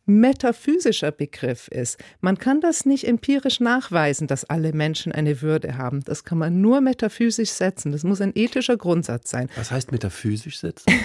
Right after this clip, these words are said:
Speaker 1: <laughs> Metaphysisch heißt, dass man es tatsächlich nicht empirisch begründen kann.
Speaker 2: Okay.
Speaker 1: Es gibt keine Wissenschaft, die zeigen kann, dass alle Menschen gleich sind.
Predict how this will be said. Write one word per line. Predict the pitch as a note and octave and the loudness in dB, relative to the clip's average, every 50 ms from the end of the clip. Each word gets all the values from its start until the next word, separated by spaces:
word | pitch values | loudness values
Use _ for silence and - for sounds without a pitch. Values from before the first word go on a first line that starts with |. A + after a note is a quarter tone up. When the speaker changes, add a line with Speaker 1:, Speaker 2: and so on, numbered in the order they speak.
| - - - - | -4 -10 -16 -20
Speaker 1:
<laughs> | - - - - - - - | -20 -18 -18 -16 -16 -6 0
Metaphysisch | G3 G#3 G3+ - D#4+ - - C4 C4+ C4+ C#4 C4 | 2 4 6 6 4 4 4 2 2 4 2 2
heißt, | - A3+ A3+ A3 - | 4 2 2 2 2
dass | A3 A3 - | 0 2 2
man | A3 G#3+ G#3+ | 2 4 4
es | A3 G#3+ - | 2 0 2
tatsächlich | - A3 G#3 - - A3 A3 - A#3 - | 0 0 0 2 0 0 0 0 0 2
nicht | G#3 G#3 G#3 - | 2 2 2 2
empirisch | - G#3 F#3 G#3 G3+ - G3+ - - | 0 0 0 0 -2 -2 -4 -8 -4
begründen | - G3 - - - F#3 E3+ E3+ D#3 - - D3+ - | -6 -6 -6 -2 0 0 2 2 0 -2 -4 -4 -4
kann. | A#2+ C3 C#3 C#3 C#3+ | -2 -2 0 0 0
Speaker 2:
Okay. | - - | 0 0
Speaker 1:
Es | E3 - | -2 2
gibt | - A#3 A#3 - - | 2 0 0 0 -2
keine | - A3+ A3 G#3+ G3+ E3 D#3+ | 0 2 2 2 2 2 2
Wissenschaft, | G3+ A3 - - A3 G3+ - G3 F#3 - - | 0 0 0 0 -2 0 0 0 -2 0 -4
die | F3+ - | -4 -4
zeigen | - - - E3 E3+ F3 F#3+ F#3 F#3+ | -4 -2 0 2 2 2 2 2 0
kann, | - - E3+ D#3+ E3+ D3+ | 0 0 0 0 0 0
dass | D3+ C#3+ | -2 -2
alle | - C#3+ D3 D3 D3+ | 0 -2 0 0 0
Menschen | C#3+ C#3 C#3 C#3+ - - D3+ C#3 | -2 -2 -2 -2 -2 -2 -4 -4
gleich | - C#3 C#3+ C#3+ C#3+ C#3 - | -2 -2 -2 -2 -2 -4 -6
sind. | - - D3 C#3+ - C3 B2+ - | -6 -4 -4 -2 -2 -4 -4 -6